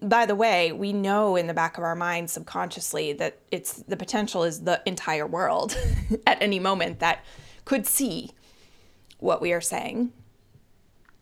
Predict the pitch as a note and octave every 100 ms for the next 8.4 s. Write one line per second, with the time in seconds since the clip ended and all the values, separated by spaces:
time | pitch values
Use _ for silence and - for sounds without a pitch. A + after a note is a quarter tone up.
0 | _ _ _ _ _ _ - _ _ B3
1 | C#4 C#4+ D4 C#4 B3+ D4 C4 - - -
2 | G3 F#3+ F#3+ F3+ F3+ F3 - - - -
3 | _ _ _ _ _ _ - A3 C#4 C#4+
4 | E4+ F#3+ - - - - E3+ - - -
5 | F3+ F#3+ G3 G3 G3 F#3+ G#3 G#3+ G#3+ G#3+
6 | G#3+ G#3+ G#3 _ _ _ _ - G3 F#3+
7 | F3+ E3+ D#3+ - _ _ - F3+ F3 F3
8 | E3+ E3 E3